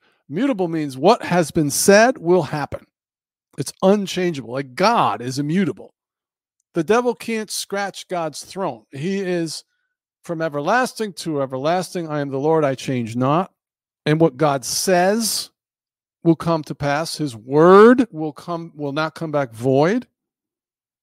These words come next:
The word of God is inerrant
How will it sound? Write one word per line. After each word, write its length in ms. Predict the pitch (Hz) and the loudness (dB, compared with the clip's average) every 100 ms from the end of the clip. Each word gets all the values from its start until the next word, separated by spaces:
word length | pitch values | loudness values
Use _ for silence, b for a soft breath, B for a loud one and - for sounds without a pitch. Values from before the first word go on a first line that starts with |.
| _ _ _ _ _ _ _ _ | _ _ _ _ _ _ _ _
The 100 | - | -6
word 440 | 135 120 160 180 185 | -4 6 8 10 10
of 160 | 175 | 6
God 420 | - 170 160 190 165 | 2 2 2 0 0
is 160 | 135 | -2
inerrant 460 | 143 131 135 185 | -2 0 0 -2